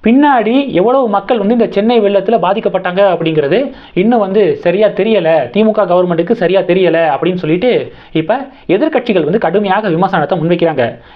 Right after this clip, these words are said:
என்னைய பொறுத்த வரைக்கும் சன் நியூஸ் சொல்ற மாதிரி அது உள்ளபடியே மக்களா இருந்தாலும் மக்கள் வந்து கொஞ்சம் ஜாக்கிரதையா இருக்கணும்.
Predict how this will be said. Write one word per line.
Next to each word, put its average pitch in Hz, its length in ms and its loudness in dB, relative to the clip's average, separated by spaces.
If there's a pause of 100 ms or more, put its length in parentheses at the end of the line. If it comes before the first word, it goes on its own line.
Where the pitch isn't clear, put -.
என்னைய 180 280 0
பொறுத்த 208 220 0
வரைக்கும் 202 480 0 (160)
சன் 202 220 -4
நியூஸ் 240 260 2
சொல்ற 208 200 2
மாதிரி 180 220 2
அது 214 160 0
உள்ளபடியே 190 760 0 (180)
மக்களா 151 320 -2
இருந்தாலும் 175 580 0
மக்கள் 214 320 -2
வந்து 214 160 -2
கொஞ்சம் 208 220 -2
ஜாக்கிரதையா 160 480 0
இருக்கணும். 127 240 -4